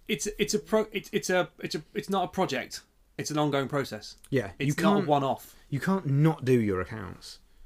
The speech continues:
Speaker 2: You can't
Speaker 1: Yes.
Speaker 2: not,
Speaker 1: Yeah, yeah.
Speaker 2: you know, if you're a restaurant, you can't not do the health and safety. You can't, these are not things you can just not do. And, you know, and we believe marketing is a thing you also cannot not do.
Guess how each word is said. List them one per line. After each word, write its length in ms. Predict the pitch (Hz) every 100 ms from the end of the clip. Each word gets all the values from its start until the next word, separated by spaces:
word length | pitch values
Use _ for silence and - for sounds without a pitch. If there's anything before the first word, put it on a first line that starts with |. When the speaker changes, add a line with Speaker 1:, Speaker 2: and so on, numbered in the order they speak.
| - - -
Speaker 2:
You 100 | 120
can't 160 | 151 143
Speaker 1:
Yes. 240 | 139 131
Speaker 2:
not, 440 | 131 143 - - 147 143
Speaker 1:
Yeah, 180 | 143 123 -
yeah. 100 | 135
Speaker 2:
you 100 | 156
know, 60 | 117
if 140 | 98
you're 120 | 117
a 60 | 117
restaurant, 280 | 156 - 127
you 60 |
can't 220 | 143 143 127
not 320 | 135 143 127
do 200 | 123 117
the 80 | 104
health 200 | 107 107
and 80 |
safety. 360 | 101 107 95 98
You 120 | 95
can't, 280 | - 120 117
these 160 | 120 120
are 100 | 120
not 240 | 127 -
things 260 | - 120 101
you 120 | 107
can 160 | 107
just 160 | 104 95
not 400 | 101 104 104 113
do. 280 | 110 90 92 - - -
And, 260 | 113 110 98
you 100 | 110
know, 80 | 90 95
and 160 | 98 98
we 140 | 110
believe 280 | 101 95 101
marketing 440 | 113 123 127 107
is 100 | 101
a 60 | 104
thing 120 | 120
you 160 | 117 127
also 240 | 147 101
cannot 540 | - 117 104 110 - - _
not 460 | 104 104 101 - -
do. 280 | - 98 -